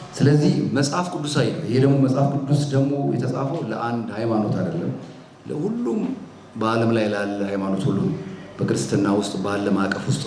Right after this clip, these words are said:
ባለ ነው። እና፣ እ፣ ያሬድን አለ፣ ስለ ያሬድ ስናወራ ያሬድ ኢትዮጵያዊ ነው። ያሬድ ከአራተኛው ክፍለ ዘመን ወደዚህ ያለ ሰው ነው። መዝሙረ ዳዊትኛው ማነው፣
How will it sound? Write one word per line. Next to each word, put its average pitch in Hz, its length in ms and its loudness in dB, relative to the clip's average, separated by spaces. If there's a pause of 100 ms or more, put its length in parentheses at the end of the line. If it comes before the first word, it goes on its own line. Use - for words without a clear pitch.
ባለ 92 260 2
ነው። 95 160 4
እና፣ 107 140 4 (640)
እ፣ 120 120 4 (420)
ያሬድን 139 580 2 (120)
አለ፣ 110 200 -4
ስለ 123 200 -2
ያሬድ 131 320 4
ስናወራ 139 420 -2 (140)
ያሬድ 113 440 -4
ኢትዮጵያዊ 110 460 -2
ነው። 101 120 -4 (840)
ያሬድ 101 400 0 (500)
ከአራተኛው 104 1000 2
ክፍለ 104 240 -2
ዘመን 107 280 4 (280)
ወደዚህ 98 360 -2
ያለ 92 220 0
ሰው - 140 -2
ነው። 71 120 -2 (720)
መዝሙረ 117 340 6
ዳዊትኛው 135 520 4
ማነው፣ 117 320 2